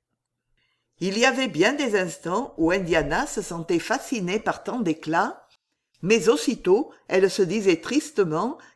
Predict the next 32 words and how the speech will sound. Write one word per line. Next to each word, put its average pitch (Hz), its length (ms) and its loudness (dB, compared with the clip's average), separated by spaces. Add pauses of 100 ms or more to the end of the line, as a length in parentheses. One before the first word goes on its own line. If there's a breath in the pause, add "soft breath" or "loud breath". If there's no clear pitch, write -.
que 170 100 -2
ce 165 120 -2
n'était 175 320 0
pas 226 180 2
de 226 120 6
gloire 196 600 2
mais 160 160 -2
de 151 100 6
bonheur 247 640 2
qu'elle 151 180 2
était 147 320 0
avide. 139 580 0 (1120)
Elle 170 220 4
se 185 100 -4
demandait 202 580 2
avec 156 280 0
effroi 160 560 -2 (300 soft breath)
si 269 180 -2
cet 269 300 -2
homme, 214 340 2 (240 loud breath)
pour 240 180 4
qui 240 140 -2
la 180 160 4
vie 165 420 -2
avait 156 220 4
tant 254 280 -2
de 277 100 0
faces 233 380 0
diverses, 165 680 0 (440 soft breath)
tant 285 200 0
d'intérêts 220 560 4
entraînants, 175 720 0